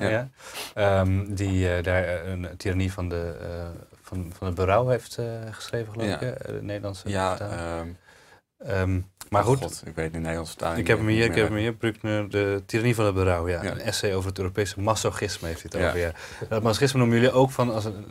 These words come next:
Speaker 2: overigens een schitterend boek trouwens, eh, van hem. Maar, ehm, jullie noemen dat ook als voorbeeld van, eh, of eigenlijk een invloed, een sterke invloed waarom, eh, correctheid kan optreden. Dat je dus vanuit een soort schuld-, schuldgevoel over kolonialisme, over het lot van de hele wereld,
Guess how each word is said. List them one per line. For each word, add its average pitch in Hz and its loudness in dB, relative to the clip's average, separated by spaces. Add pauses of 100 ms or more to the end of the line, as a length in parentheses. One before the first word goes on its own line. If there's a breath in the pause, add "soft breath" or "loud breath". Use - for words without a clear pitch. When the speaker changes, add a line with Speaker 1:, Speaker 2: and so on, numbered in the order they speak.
Speaker 2:
overigens 92 -4
een 92 -4
schitterend 95 0
boek 101 -2
trouwens, 104 -2
eh, 95 -4 (120)
van 87 -8
hem. 127 -6 (420 loud breath)
Maar, 101 4
ehm, 101 4
jullie 107 2
noemen 107 2
dat 110 -4
ook 110 -4
als 104 -4
voorbeeld 101 -2
van, 98 -2
eh, 92 2 (1000 loud breath)
of 92 -8
eigenlijk 95 -2 (100)
een 95 -8
invloed, 131 0
een 101 -12
sterke - 0
invloed 98 -6
waarom, 95 2
eh, 95 -2 (360)
correctheid 101 0
kan 95 -4
optreden. 85 -4
Dat 85 -6
je 92 -8
dus 90 -4 (340 loud breath)
vanuit 104 0
een 101 -4
soort 92 -6
schuld-, 107 -6
schuldgevoel 110 0
over 87 -2
kolonialisme, 104 -2
over 90 -2
het 85 -6
lot 101 0
van 90 -6
de 90 -2
hele 90 -4
wereld, 98 -4